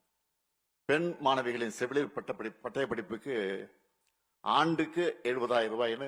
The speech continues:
மூன்று ஆண்டுகளுக்கு வழங்குகிறோம். இப்படியே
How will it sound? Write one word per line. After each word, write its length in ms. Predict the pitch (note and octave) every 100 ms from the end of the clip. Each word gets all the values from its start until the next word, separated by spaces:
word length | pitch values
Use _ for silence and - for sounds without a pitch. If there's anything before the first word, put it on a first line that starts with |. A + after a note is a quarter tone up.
| C#3
மூன்று 240 | A#2+ B2+ A#2
ஆண்டுகளுக்கு 400 | A2+ A#2+ A2+ - G2+
வழங்குகிறோம். 460 | F#2 F2 E2+ - _ _ _ _ _ _ _ _ _ _ _ _ _ _ _ _ _ _ C3
இப்படியே 460 | - C3+ C#3 C#3